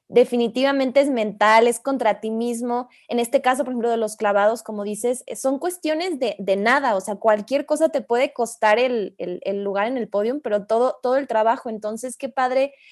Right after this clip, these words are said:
eh, eh, que nos transmitas esto, que el tema de, de cuando quieres hacer algo, tú sabes a lo que vas y tienes que ir a hacerlo, ¿no? Y no, y no dejarlo por este miedo de,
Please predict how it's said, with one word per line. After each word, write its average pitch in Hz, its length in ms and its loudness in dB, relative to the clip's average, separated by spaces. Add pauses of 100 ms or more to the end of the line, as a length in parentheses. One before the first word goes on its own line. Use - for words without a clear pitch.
(320)
eh, 202 580 -4 (480)
eh, 233 180 2
que 254 80 -2
nos 254 160 -4
transmitas 247 560 -2
esto, 196 320 -6
que 196 80 -6
el 202 100 -6
tema 233 260 -2
de, 220 240 -2 (400)
de 208 280 -4
cuando 233 420 2
quieres 254 360 2
hacer 254 240 2
algo, 247 340 2 (180)
tú 247 100 -2
sabes 262 560 0 (300)
a 214 140 2
lo 214 120 2
que 214 120 -2
vas 196 260 2
y 254 60 -4
tienes 240 340 -4
que 233 120 -10
ir 240 120 0
a 214 40 2
hacerlo, 202 420 -4
¿no? 208 200 -10
Y 247 100 -6
no, 262 220 -2
y 254 120 -6
no 269 200 -2
dejarlo 294 440 -2
por 247 140 -2
este 247 240 -4
miedo 247 320 -2
de, 208 260 -6